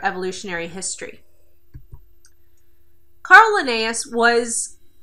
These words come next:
um, the father of what we call taxonomy. And we've mentioned Carl Linnaeus in, um, earlier chapters as the father of taxonomy,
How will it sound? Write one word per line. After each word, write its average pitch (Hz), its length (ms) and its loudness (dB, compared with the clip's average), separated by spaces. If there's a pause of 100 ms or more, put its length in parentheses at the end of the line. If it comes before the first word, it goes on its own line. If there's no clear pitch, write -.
um, 180 480 -12
the 247 140 -8
father 233 420 2
of - 160 -2
what 202 140 -6
we 196 60 -8
call 185 260 -6
taxonomy. - 800 -4 (560)
And 262 120 -2
we've 285 200 -4
mentioned 320 640 -6
Carl 208 440 -2
Linnaeus 185 560 -8
in, 190 560 -10
um, 175 380 -14
earlier 415 300 2
chapters 170 760 2
as 196 180 0
the 226 100 -8
father 185 360 0
of 180 180 -4
taxonomy, 156 800 -4